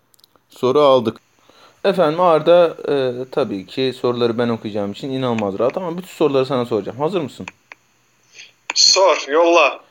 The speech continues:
Speaker 1: Oktay Etrik Okey on üç sormuş sevgili dostumuz. Öncelikle herkese selamlar, iyi yayınlar. Selam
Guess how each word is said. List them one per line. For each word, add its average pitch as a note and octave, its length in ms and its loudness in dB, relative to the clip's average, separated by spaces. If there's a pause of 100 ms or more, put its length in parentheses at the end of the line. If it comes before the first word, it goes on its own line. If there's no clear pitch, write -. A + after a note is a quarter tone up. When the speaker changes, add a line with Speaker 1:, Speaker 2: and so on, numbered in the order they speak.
(240)
Speaker 1:
Oktay G#3 480 4
Etrik F#3 320 -4
Okey F#3+ 240 0
on D#3+ 120 0
üç B2+ 80 -6
sormuş G2+ 340 -2
sevgili G2+ 400 -6
dostumuz. F#2 400 -8
Öncelikle A3 560 -2
herkese F#3+ 280 2
selamlar, F3 420 0
iyi D#3 140 -2
yayınlar. B2+ 300 -2
Selam F#2+ 280 -12